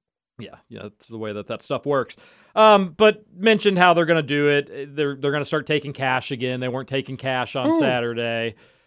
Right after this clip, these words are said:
Speaker 1: Uh, they're gonna have beer vendors walking through the seats. They got rid of those people for whatever reason, which I don't know if I, not come to think of it, I don't know if I've seen 'em at Kroger Field. Not that they'd
Speaker 2: Well,
Speaker 1: be serving
Speaker 2: that's,
Speaker 1: beer,
Speaker 2: that's
Speaker 1: but
Speaker 2: an S E C football rule.
Speaker 1: that you can't have people
Speaker 2: You can't have beer vendors in stands.
Speaker 1: Well,
Speaker 2: That was a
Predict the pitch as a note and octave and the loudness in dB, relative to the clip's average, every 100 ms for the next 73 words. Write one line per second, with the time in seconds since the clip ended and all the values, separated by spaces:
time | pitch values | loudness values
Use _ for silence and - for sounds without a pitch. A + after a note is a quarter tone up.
0 | - B2+ B2 C3+ C3+ C3+ C3+ B2 _ D#3+ | -6 -2 0 0 2 4 4 2 _ -16
1 | D3 F3+ F3+ E3 D#3 D#3+ D#3 D#3 D#3 D3+ | -4 2 4 4 2 0 0 0 0 -2
2 | A#2 C#3+ D3 D3+ D3 D3+ D3 C3 D3 C#3 | -2 2 2 2 -2 -4 -4 -4 -4 -4
3 | C3+ C#3 C#3+ C#3 C#3+ C3 B2+ C3+ D#3+ D#3 | -4 -2 -2 0 0 0 -2 -2 -4 -4
4 | E3 D#3 E3+ E3+ E3+ E3+ F3 D#3+ F#3 F3+ | -4 -4 -4 -2 -2 -2 -4 -4 -6 -8
5 | - _ _ _ _ D#3+ A3 D4 C4+ G#3 | -12 _ _ _ _ -6 -2 -2 -2 -4
6 | G#3+ G3+ F3+ F3 F3 F#3+ F#3+ D3 E3+ D#3+ | -2 -2 -2 -4 -4 -8 -10 -10 -8 -6
7 | C3+ D3 C3+ B2 B2 C#3 B2 A#2+ - C3 | -6 -4 -6 -6 -8 -8 -8 -8 -4 -4
8 | A#2 C#3 C3+ A#2 A#2 C#3 D3 C#3 - C3 | -4 -2 -2 0 0 4 4 4 2 0
9 | C3 G#2+ C3+ B2 A2 C3+ A#2 D#3 A#2 A#2 | 2 0 -2 0 2 2 2 -2 -2 -2
10 | - A#2 A2+ G#2 - G2+ F#2 F2 D#2+ D#2+ | -4 -8 -8 -8 -8 -8 -4 -6 -6 -12
11 | D2 - _ B2+ A#2+ C3 C3 B2 B2+ A2+ | -16 -20 _ -10 -8 -8 -6 -4 -4 -4
12 | _ C#3 - C#3 C#3 B2+ C3 C3 A2+ B2 | _ -8 -6 -4 -4 -4 -2 -2 -2 -4
13 | A2+ G#2 G#2+ G2+ F#2 F#2 F2+ E2+ E2+ - | -4 -2 -4 -2 -4 -6 -8 -12 -14 -12
14 | E2+ C#2+ - D3 A2 A2 A2 G#2+ G2 F2+ | -14 -14 -10 -2 0 0 -2 -2 -2 -2